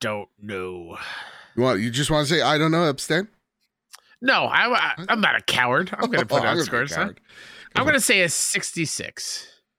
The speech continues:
Speaker 2: Why not be cool and say sixty-nine?
Speaker 1: Because I, I don't think it, it's gonna get that high. <laughs>
Speaker 2: All right, well, I think it's a funny joke, and I think you should, I should think you should say
Speaker 1: Nah.
Speaker 2: sixty-nine.
Speaker 1: Yeah.
Speaker 2: Call of Duty, Modern Warfare two. This is the big one. This is the one I hear all the kids talking about.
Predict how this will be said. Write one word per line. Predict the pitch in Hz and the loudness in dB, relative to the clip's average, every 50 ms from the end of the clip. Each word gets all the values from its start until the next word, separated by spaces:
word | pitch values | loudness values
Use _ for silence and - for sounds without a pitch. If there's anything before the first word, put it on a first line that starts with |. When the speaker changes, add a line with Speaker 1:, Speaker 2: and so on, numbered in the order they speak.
| _ _ _ _ | _ _ _ _
Speaker 2:
Why | - 123 | -4 -2
not | 117 123 131 - | 0 0 0 0
be | 120 101 | -2 -4
cool | - - 117 113 | 0 0 0 2
and | 101 90 | 0 -2
say | - - 90 | -4 -6 -6
sixty-nine? | - - 82 - - 90 95 107 117 110 _ _ _ _ _ _ _ _ _ _ _ _ _ _ | -6 -8 -12 -12 -10 -10 -10 -10 -10 -12 _ _ _ _ _ _ _ _ _ _ _ _ _ _
Speaker 1:
Because | - 127 - - 131 123 117 - | -10 -6 -2 0 0 0 0 0
I, | 117 117 117 - 95 110 107 | 0 0 0 0 0 0 0
I | 104 | 0
don't | 104 110 113 104 101 | -2 -4 -6 -6 -6
think | - 107 101 98 | -6 -8 -6 -6
it, | 95 92 - _ _ _ _ _ _ _ _ _ _ _ | -8 -10 -10 _ _ _ _ _ _ _ _ _ _ _
it's | _ - | _ -8
gonna | - 113 98 98 | -6 -4 -4 -2
get | 92 92 82 | -2 -4 -4
that | - - - | -4 -6 -4
high. | - - - - - - - - - | -2 -2 0 0 -2 -4 -8 -10 -16
<laughs> | - - - | -20 -20 -10
Speaker 2:
All | - - - | -6 -4 -4
right, | - - 107 - | -2 -2 -2 -2
well, | 135 139 143 - - | -2 -2 -2 -2 -2
I | 120 131 | -4 -4
think | - 135 135 139 | -2 -4 -4 -4
it's | 131 123 - | -6 -4 -4
a | 131 | -4
funny | - 139 139 143 139 | -2 0 0 0 0
joke, | 139 170 160 170 - | -2 -2 -4 -4 -4
and | - 92 | -6 -8
I | 104 | -8
think | - - 98 117 | -8 -10 -12 -12
you | 113 | -12
should, | - - - - _ _ _ _ _ | -14 -14 -16 -18 _ _ _ _ _
I | - | -14
should | 85 - - - | -14 -14 -16 -16
think | - - | -18 -16
you | 101 131 | -14 -14
should | - - 185 - | -14 -14 -12 -10
say | - - | -8 -10
Speaker 1:
Nah. | - - - 104 107 104 101 | -8 -6 -4 -2 0 0 -2
Speaker 2:
sixty-nine. | 92 92 90 _ _ _ _ _ - - - - - - - | -4 -8 -14 _ _ _ _ _ -20 -20 -20 -20 -16 -12 -10
Speaker 1:
Yeah. | 90 92 92 - - | -8 -8 -8 -10 -4
Speaker 2:
Call | - - 135 151 175 190 214 214 220 | 0 2 4 4 6 6 4 4 2
of | 208 185 | 2 2
Duty, | 190 208 202 196 170 139 113 95 - - _ _ | 2 2 4 4 4 4 2 0 -2 -8 _ _
Modern | - - 110 127 151 160 180 180 180 185 180 170 | -8 -2 0 2 4 4 4 4 4 4 4 4
Warfare | 170 175 175 180 175 - - 185 175 170 | 4 6 4 4 2 2 2 2 2 2
two. | 165 - - 180 165 151 135 | 2 2 2 4 4 4 4
This | 117 131 131 - | 2 0 -2 -2
is | 156 156 | -4 0
the | 160 185 | 0 0
big | 165 196 202 175 | 2 2 2 4
one. | 156 147 139 131 | 2 2 2 0
This | 127 127 - | 0 -4 -4
is | - 131 | -4 -2
the | 151 156 | 0 2
one | 165 165 160 | 2 2 4
I | 160 165 170 | 4 4 4
hear | 165 170 165 170 | 4 4 4 4
all | 165 170 | 4 2
the | 170 170 | 2 2
kids | - 190 165 160 - | 0 -2 0 0 0
talking | - 147 135 - 131 | 0 0 2 0 -2
about. | 120 104 120 117 127 - | -2 0 0 0 0 -2